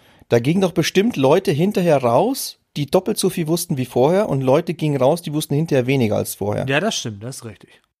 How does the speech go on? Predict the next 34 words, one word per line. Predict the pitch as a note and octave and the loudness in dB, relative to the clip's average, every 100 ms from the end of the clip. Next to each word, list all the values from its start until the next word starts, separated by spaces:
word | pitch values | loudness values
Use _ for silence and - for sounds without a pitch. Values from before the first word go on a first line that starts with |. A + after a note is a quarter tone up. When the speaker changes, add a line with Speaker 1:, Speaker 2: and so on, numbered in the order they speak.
| _ | _
Speaker 1:
So, | B2+ A2 | 0 0
insofern | - E2 B2+ F3 F3 E3+ E3 | 2 0 0 0 2 0 -2
zieht | - F3 E3+ - | -2 -2 -4 -6
dieser | D#3 G3 F3+ | -2 0 2
Beweis | F3 D3 D3+ - | 2 2 2 0
schon | D#3 | -2
mal | C#3+ C3 | 0 -2
schlecht. | - G2+ - C#3 B2+ B2 | -2 -4 -6 -8 -10 -10
Speaker 2:
Mhm. | B2+ A#2 A#2 F3 _ | -10 -10 -12 -14 _
Speaker 1:
Ähm, | A#2+ A#2 B2+ C3 C3+ D3 - - _ - | 2 4 4 2 0 -2 -8 -20 _ -2
neurolinguistische | A#2 D3 F#3+ D#3+ D#3 B2+ D#3 D3+ C#3 | 2 4 4 2 0 0 -2 -4 -2
Programmierung, | C3+ A#2+ A2 A#2+ G#3 A3 - - - _ _ | -2 -2 0 0 -2 -4 -10 -20 -20 _ _
äh, | - C#3 C3+ | 0 2 0
geht | B2+ F3 F3 | 0 0 0
davon | D#3+ D3 - | 0 -2 0
aus, | A#2+ C#3 G#3+ A#3 | 2 2 2 -2
dass | - D3 - | -2 -2 0
deine | C3+ B2+ A2+ A2+ | 0 2 0 0
Worte, | A2+ F3 G3 G#3 G#3 G#3+ - _ - | 2 2 2 2 2 0 -6 _ -8
die | C3+ | -4
du | B2 | -2
sprichst, | - C#3 F3+ - - - _ - | -2 -2 0 -2 -8 -16 _ 0
Einfluss | B2+ D#3 - D3+ | 2 2 -4 -2
auf | - - | -2 0
dein | A2+ B2 | 2 2
Leben | D#3+ E3 E3+ | 2 0 0
und | - D3+ | -2 -4
teilweise | - C3+ C3+ C3+ B2+ | 0 0 2 0 -2
eben | A#2+ B2 | -4 -2
auch | - B2 | -2 -4
auf | - A#2 | -4 -4
das | - A#2+ | -4 -4
anderer | - C#3 C3 G2+ | -2 0 0 -2
hat. | G#2 | -6